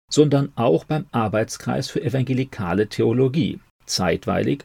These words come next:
als dessen Vorsitzender. In den Wintermonaten übernahm er vor allem verschiedene Aufgaben bei der Evangelischen Gesellschaft für Deutschland.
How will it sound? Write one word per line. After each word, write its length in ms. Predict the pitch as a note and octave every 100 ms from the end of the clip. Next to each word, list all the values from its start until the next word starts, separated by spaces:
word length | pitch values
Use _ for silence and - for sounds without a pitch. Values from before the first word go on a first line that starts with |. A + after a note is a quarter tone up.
| _
als 200 | C#3+ -
dessen 260 | F#2+ -
Vorsitzender. 960 | C3+ - G2 D#2+ - - F2 D2+ C#2 - - _ _ _
In 200 | - D3
den 160 | D3 B2
Wintermonaten 960 | G3 G3+ A2 F#2 G2 F#2+ G#2+ C3+ D3+ -
übernahm 480 | G#2+ G#2 G#2 B2+ C3+
er 160 | F3+
vor 200 | C#3 -
allem 240 | - A2+ C#3+
verschiedene 600 | - B2 - B2 C3 -
Aufgaben 600 | F#2+ - - G#2 B2 C3
bei 160 | A2+
der 280 | G#2 A2+ C#3 -
Evangelischen 760 | B2+ B2 B2+ G2 F2+ G2 - C#3
Gesellschaft 640 | B2 E2+ C#2+ - G#2 -
für 120 | -
Deutschland. 800 | C#3 B2+ - - - D#2+ C#2 -